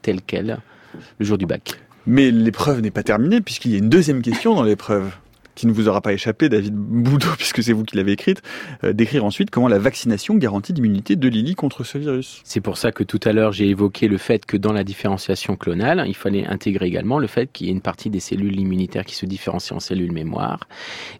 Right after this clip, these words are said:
Speaker 1: et qui garantissent donc, euh, la mémorisation de cet antigène et qui permet le fait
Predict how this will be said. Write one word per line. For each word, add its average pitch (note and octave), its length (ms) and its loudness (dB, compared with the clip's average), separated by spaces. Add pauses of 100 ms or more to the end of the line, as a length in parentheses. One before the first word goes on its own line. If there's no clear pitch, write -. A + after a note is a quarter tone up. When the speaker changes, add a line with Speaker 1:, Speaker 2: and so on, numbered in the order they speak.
Speaker 1:
et A#2 120 6
qui - 180 -6
garantissent G2+ 600 0
donc, A#2 380 -2
euh, F#2 160 4 (420)
la F2+ 120 0
mémorisation G#2+ 880 4
de F2+ 140 -2
cet - 300 -2
antigène G2+ 640 0 (140)
et A2+ 180 6
qui - 180 -6
permet F#2+ 760 0
le F#2+ 380 0
fait - 580 -4